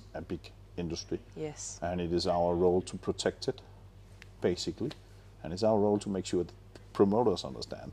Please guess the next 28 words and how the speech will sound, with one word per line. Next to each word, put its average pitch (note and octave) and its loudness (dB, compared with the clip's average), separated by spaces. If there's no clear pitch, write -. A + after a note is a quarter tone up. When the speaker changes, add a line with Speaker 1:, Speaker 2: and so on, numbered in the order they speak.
Speaker 1:
that, C2+ -8
that - -8
it's E2 -4
our E2+ -2
role D#2+ -4
to - -10
protect - -12
it. - -8
And G#2 6
it's A2+ 2
not G#2 4
just - 2
about F2+ 4
protecting F#2 0
the E2 2
crowd, E2+ 8
it's - -14
basically F2 2
f-, - -4
about E2 2
protecting F2 -2
the D#2 -2
whole D#2+ -2
industry F2+ -2
and E2 -2
the E2+ 2
Speaker 2:
Yeah. D2+ -4
Speaker 1:
client F#2 0